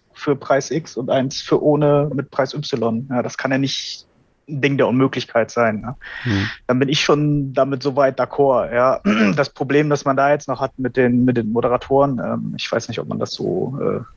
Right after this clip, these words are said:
Speaker 1: ohne einen Wechsel der Leute, äh, geregelt bekommt, ja. Ähm, wahrscheinlich, äh, wird sich da jetzt ja auch in den nächsten Rennen nicht viel dran ändern. Ähm,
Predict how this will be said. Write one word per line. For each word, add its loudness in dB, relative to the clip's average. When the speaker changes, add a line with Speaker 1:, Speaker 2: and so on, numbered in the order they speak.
Speaker 1:
ohne 2
einen -4
Wechsel -2
der 0
Leute, 2
äh, 2
geregelt 0
bekommt, -2
ja. 2
Ähm, -2
wahrscheinlich, -2
äh, -4
wird 0
sich -4
da 4
jetzt -2
ja 4
auch 2
in 0
den 2
nächsten 0
Rennen 2
nicht -2
viel -2
dran 2
ändern. 2
Ähm, -2